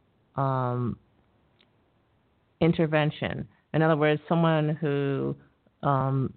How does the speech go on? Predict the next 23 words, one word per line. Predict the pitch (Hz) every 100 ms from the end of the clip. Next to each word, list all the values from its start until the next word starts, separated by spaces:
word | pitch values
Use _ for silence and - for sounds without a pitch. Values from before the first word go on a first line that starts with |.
| -
needs | 156 165 156 143
catheters | - 160 147 160 131 123 123 - _ _ _ 165
is | 165
likely | 160 160 151
to | 143
go | 139 147
home, | 208 208 143 135 147 - _
more | 208
likely | 233 147 147
to |
go | 139 139
home | 131 131
after | 147 151 147
the |
year | 131 135
two | - 135
thousand | 139 120 127 127
than | 123 123
before. | 120 - 147 123 - - - - _
So | 165 147
the | - 143 -
hospital | - 202 196 202 165 160 -
stays | - 190 170 143 139